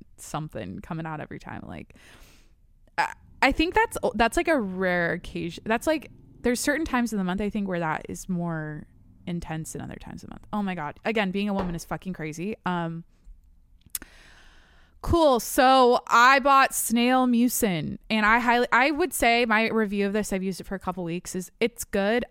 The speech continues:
I don't really know what it does, uh, like, at a cellular, cellular level, I'm not really sure what it does, but I kinda wanna Google, how do they, snail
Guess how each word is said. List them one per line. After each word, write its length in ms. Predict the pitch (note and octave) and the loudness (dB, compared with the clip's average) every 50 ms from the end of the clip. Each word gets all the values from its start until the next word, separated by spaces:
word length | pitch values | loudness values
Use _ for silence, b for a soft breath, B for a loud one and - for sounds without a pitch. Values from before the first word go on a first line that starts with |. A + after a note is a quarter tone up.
| - | -2
I 100 | G3 G3 | 0 0
don't 220 | G3+ G3+ G#3 G#3 - | 2 2 0 2 0
really 180 | A#3+ B3 B3 | 0 0 0
know 680 | A3+ G#3 G3 F#3+ F#3 F#3+ F#3+ F#3 F#3 F#3 F3+ F3 E3+ - _ _ _ _ _ _ _ _ _ _ _ _ _ _ _ _ _ - | 0 0 0 0 0 0 0 -2 -2 -4 -6 -8 -10 -14 _ _ _ _ _ _ _ _ _ _ _ _ _ _ _ _ _ -18
what 260 | - F#3+ F3+ F3+ F3 | -14 -8 -6 -4 -4
it 140 | F#3 F3+ - _ _ _ _ _ _ _ _ | -4 -6 -10 _ _ _ _ _ _ _ _
does, 260 | - F3+ D#3+ D#3+ D#3+ - - | -6 -4 -4 -2 -4 -4 -4
uh, 320 | - E3 G2 - - E2 F#3+ | -4 -4 -2 -4 -4 -4 -4
like, 140 | G#3+ G3+ | -4 -4
at 80 | G#3+ G3 | -4 -4
a 80 | F#3+ F3 | -4 -6
cellular, 720 | - - - - E3+ E3+ G3 G#3+ A#3 B3 A3+ - - - - | -6 -6 -4 -4 -2 -2 0 0 -2 -2 0 -2 -4 -4 -6
cellular 680 | - - - - F3 F3+ F#3+ G#3 A#3 A#3 B3 C4 C4+ | -8 -6 -6 -4 -4 -4 -4 -4 -4 -4 -4 -4 -4
level, 300 | C4 C4 C4 B3 B3+ C4+ - | -4 -4 -4 -4 -4 -4 -4
I'm 200 | - G3 F#3 F#3+ | -4 -6 -4 -4
not 160 | F#3+ F3+ F3 | -4 -4 -4
really 200 | - F3+ F3 F3 | -6 -6 -8 -8
sure 520 | E3 - - - D3+ D#3+ E3 - - - - b b b b b b b b b b b b b b b b b b _ _ _ _ _ | -10 -12 -12 -10 -10 -10 -10 -10 -12 -14 -16 b b b b b b b b b b b b b b b b b b _ _ _ _ _
what 140 | - G3+ F#3 | -8 -6 -4
it 120 | F3 - - | -4 -4 -4
does, 240 | E3 E3+ G3 G#3 | -4 -4 -4 -6
but 100 | - - - | -8 -12 -12
I 200 | - - - - | -12 -12 -10 -10
kinda 240 | - - C4+ E4 F4 | -10 -8 -8 -8 -8
wanna 160 | - F4 D#4+ | -8 -6 -6
Google, 340 | B3 - G#3 G#3 G3+ G3+ F#3 | -4 -2 -2 -2 -2 -4 -6
how 220 | F3+ - - - | -8 -10 -10 -8
do 100 | F#3 G#3+ | -6 -6
they, 360 | A3+ - D4+ D#4 D#4+ D4+ - _ _ _ _ - - - _ _ _ _ _ _ - _ _ _ _ _ - - - _ _ _ _ _ _ _ _ _ - - _ _ _ _ _ _ _ - | -6 -6 -6 -6 -6 -8 -10 _ _ _ _ -20 -20 -20 _ _ _ _ _ _ -20 _ _ _ _ _ -20 -20 -20 _ _ _ _ _ _ _ _ _ -20 -20 _ _ _ _ _ _ _ -16
snail 880 | - - - - - - - G#3 G#3 G#3 G#3+ A3+ A3+ A#3 A#3 A#3+ A#3 - | -14 -12 -10 -10 -10 -6 -4 -2 -2 -2 -2 -2 -2 -2 -2 -4 -6 -10